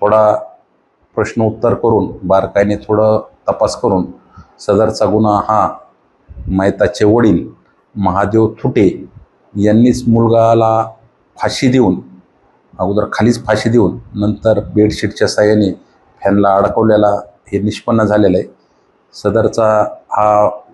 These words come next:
दारू पिण्याच्या सवयीचा आहे वडील, मुलगा पण दारू पित होता आणि त्यांच्यात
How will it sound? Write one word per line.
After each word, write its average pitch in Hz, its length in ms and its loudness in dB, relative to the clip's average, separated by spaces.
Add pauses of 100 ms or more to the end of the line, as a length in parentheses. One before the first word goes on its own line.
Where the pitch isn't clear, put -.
(380)
दारू 104 240 0
पिण्याच्या 107 440 -2
सवयीचा 107 440 0
आहे 107 80 4
वडील, 95 260 2 (280)
मुलगा 101 300 0
पण 107 240 0
दारू 107 180 2
पित 104 220 -2
होता 95 220 -2
आणि - 480 -10
त्यांच्यात 110 360 0